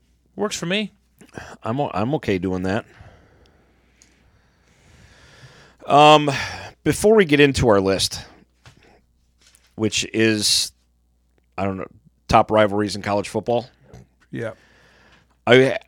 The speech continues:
Speaker 2: I made a second, very brief other list about the coolest trophies in college football.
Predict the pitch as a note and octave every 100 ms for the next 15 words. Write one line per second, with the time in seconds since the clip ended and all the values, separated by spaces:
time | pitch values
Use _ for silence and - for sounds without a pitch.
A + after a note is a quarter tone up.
0 | - - B2+ B2+ E3+ C#3+ A#2+ - D#3 -
1 | C#3+ A#2 - - - _ _ _ _ _
2 | _ - A2 A#2+ C3+ A2 A#2 A#2+ - -
3 | - _ _ _ - A#2+ A2 G2 F#2 E2
4 | - - _ _ _ - G#2+ A2 - -
5 | C3 A2+ - - B2+ A2+ F2+ - - -
6 | F2+ F#2+ F2 E2 - E2+ E2 D2